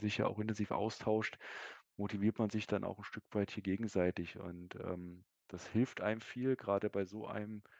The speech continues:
ich sage mal, fern-, fern-, im Studium, so, und bei der H F H, klar,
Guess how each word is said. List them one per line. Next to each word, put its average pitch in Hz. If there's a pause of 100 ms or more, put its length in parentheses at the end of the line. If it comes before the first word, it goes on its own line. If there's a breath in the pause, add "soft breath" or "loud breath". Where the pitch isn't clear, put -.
(360 soft breath)
ich -
sage 101
mal, 101
fern-, 104
fern-, 101 (260)
im 95
Studium, 104 (180)
so, 92
und 95
bei 98
der 95
H 95
F -
H, 98
klar, 90